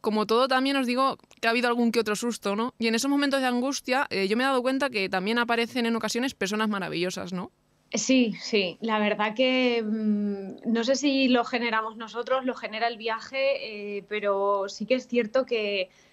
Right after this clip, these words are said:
Speaker 2: que nos han brindado ayuda en los peores momentos cuando lo hemos necesitado.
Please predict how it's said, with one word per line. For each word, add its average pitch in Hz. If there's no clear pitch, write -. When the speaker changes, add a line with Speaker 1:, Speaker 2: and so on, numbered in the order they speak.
Speaker 2:
que 233
nos 214
han 220
brindado 233
ayuda 226
en 247
los 226
peores 208
momentos 233
cuando 208
lo 190
hemos 220
necesitado. 220